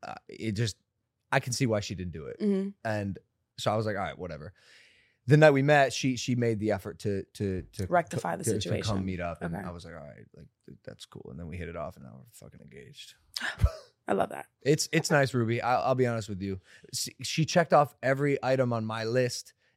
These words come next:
Speaker 1: and then I had to add items to my girlfriend list called the wife list that I, I didn't even know were so perfect for me that, that,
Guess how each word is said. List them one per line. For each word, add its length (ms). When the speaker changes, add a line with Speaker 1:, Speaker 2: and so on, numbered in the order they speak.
Speaker 1:
and 160
then 320
I 80
had 220
to 140
add 320
items 460
to 100
my 160
girlfriend 440
list 280
called 400
the 100
wife 320
list 400
that 160
I, 260
I 120
didn't 200
even 220
know 540
were 140
so 260
perfect 500
for 160
me 220
that, 180
that, 200